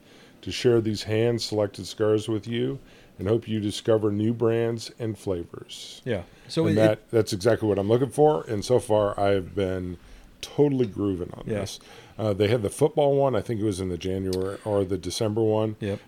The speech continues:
Speaker 1: And I thought to myself, "I hate, uh, weird shaped cigars,
Speaker 2: Mm-hmm.
Speaker 1: um, just because they tend to smoke poorly,
Speaker 2: Mm-hmm.
Speaker 1: um, and they tend to not be enjoyable."
Speaker 2: Yeah.
Speaker 1: And, uh, and so I lit that up with, I'll be honest,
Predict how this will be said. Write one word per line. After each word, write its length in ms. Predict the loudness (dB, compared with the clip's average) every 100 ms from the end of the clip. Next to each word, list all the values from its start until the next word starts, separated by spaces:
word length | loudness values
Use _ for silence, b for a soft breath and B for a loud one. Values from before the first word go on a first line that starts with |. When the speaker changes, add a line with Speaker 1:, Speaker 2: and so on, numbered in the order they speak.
| -4
Speaker 1:
And 140 | 0
I 80 | 0
thought 220 | 2 -2
to 80 | -2
myself, 380 | -4 -2 -4 -4
"I 100 | -6
hate, 580 | -6 -4 -4 -6 -10 -12 -8
uh, 220 | -8 -8
weird 400 | -6 -2 -2 -2
shaped 440 | -2 -2 -4 -16 -14
cigars, 680 | -10 -2 0 0 -2 -4 -6
Speaker 2:
Mm-hmm. 200 | -4 -4 B B -8
Speaker 1:
um, 260 | -4 -4 -2
just 220 | -4 -4
because 340 | -6 -2 -2
they 140 | -2 -6
tend 280 | -4 -6 -4
to 60 |
smoke 680 | -6 -10 -10 -4 2 2 0
poorly, 460 | -4 -4 -2 -6 -4
Speaker 2:
Mm-hmm. 260 | -4 -4 -6 B -16 -6
Speaker 1:
um, 480 | -2 2 0 -2 -6 -6
and 300 | -4 -2 -2
they 100 | -4
tend 280 | -2 -2
to 120 | -2 -2
not 400 | -4 -4 -4 -6
be 200 | -6 -4
enjoyable." 520 | 0 2 2 -2 -6
Speaker 2:
Yeah. 160 | -4 -4 -4
Speaker 1:
And, 460 | -4 -2 -2 -4 -4
uh, 320 | -4 -4 -8 -10 -18 b b b b _
and 120 | -8 0
so 280 | 2 2 2
I 100 | 2
lit 240 | 4 4
that 180 | 4 4
up 240 | 2 0
with, 280 | -4 -4 -4 -6
I'll 100 | -4
be 160 | 0
honest, 560 | 0 0 -2 -6 -10